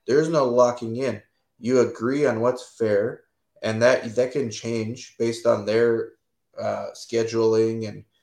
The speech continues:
what they learn about research. So a lot of people avoid these conversations 'cause they want everything, like, template. Well, first of all, not every doctor is gonna want the same thing.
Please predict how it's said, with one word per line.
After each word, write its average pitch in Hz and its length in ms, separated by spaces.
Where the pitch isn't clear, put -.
what 117 240
they 113 200
learn 107 320
about 104 360
research. 107 580
So 113 500
a 131 60
lot 147 220
of 175 100
people 175 260
avoid 131 360
these 131 160
conversations 127 760
'cause 120 160
they 113 120
want 127 180
everything, 127 400
like, 104 300
template. 101 460
Well, 113 460
first 208 260
of 143 80
all, 120 140
not 147 160
every 180 200
doctor 143 320
is 117 100
gonna 113 180
want 110 220
the 110 60
same 107 300
thing. 110 380